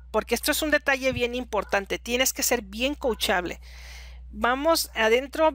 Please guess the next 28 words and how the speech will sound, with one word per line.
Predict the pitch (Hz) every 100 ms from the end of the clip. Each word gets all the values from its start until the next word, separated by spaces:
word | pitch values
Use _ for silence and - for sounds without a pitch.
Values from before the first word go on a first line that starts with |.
| 220 -
vas, | 240 -
vamos | 285 285 285
a | 254
romper | 220 190 240 233
todos | - 262 294 302
los | 262
paradigmas | 233 214 196 226 247 262 -
que | 226
tú | 208 233
tienes. | - 226 208 170 - - - - - - - -
La | 226 226
gran | 254 320
ventaja | 359 320 285 277 240
que | 208
tienen | 226 247 247
estos | 247 - 302
jovencitos | 254 214 190 - - 233
es | 240
que | 254
todavía | - 233
no | 233 233
tienen | 226 214 226 - -
esos | 202 240 -
paradigmas, | 214 175 175 202 185 170
todavía | - 208 214
no |
se | 220 226
sienten | 240 208 226 226